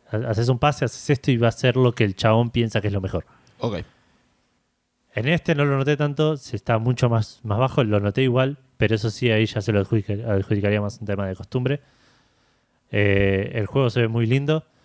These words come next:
Speaker 1: particularmente en repeticiones y, y, y close-ups, que me parece que ahí es como que l-,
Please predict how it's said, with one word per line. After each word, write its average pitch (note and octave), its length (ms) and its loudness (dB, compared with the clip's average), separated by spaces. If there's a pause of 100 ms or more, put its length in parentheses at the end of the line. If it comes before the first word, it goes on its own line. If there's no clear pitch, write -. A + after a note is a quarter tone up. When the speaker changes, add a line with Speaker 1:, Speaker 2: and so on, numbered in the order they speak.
(280)
Speaker 1:
particularmente C#3 920 0
en B2 100 0
repeticiones B2+ 840 0
y, G#2+ 40 0
y, G2 840 -2
y A2+ 100 -6
close-ups, A#2+ 520 0
que - 140 -8
me G2 100 -4
parece G2+ 300 0
que F#2 220 -2
ahí G#2 320 4
es F#2 140 -4 (100)
como F#2+ 200 -2
que F2 80 -8
l-, E2+ 200 -12